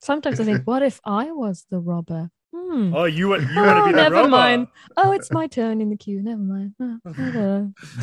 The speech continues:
Speaker 3: Well, so you,
Speaker 2: <laughs>
Speaker 3: you got, you go the other way. You got to be the, the bad person.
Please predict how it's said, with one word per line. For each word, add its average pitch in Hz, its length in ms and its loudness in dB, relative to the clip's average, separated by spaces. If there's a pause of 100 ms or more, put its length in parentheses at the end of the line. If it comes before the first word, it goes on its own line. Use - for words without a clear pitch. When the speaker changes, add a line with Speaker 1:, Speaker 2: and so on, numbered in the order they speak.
(120)
Speaker 3:
Well, 143 100 4
so 147 60 2
you, 156 340 0
Speaker 2:
<laughs> - 80 -16
Speaker 3:
you 202 160 0
got, 202 280 -2
you 196 120 -2
go 196 100 2
the 156 160 -2
other 185 220 2
way. 151 180 0
You 156 140 -8
got 180 160 -6
to 151 60 -18
be 147 120 -8
the, 131 340 -12
the 123 120 -18
bad 151 240 -8
person. 113 480 -12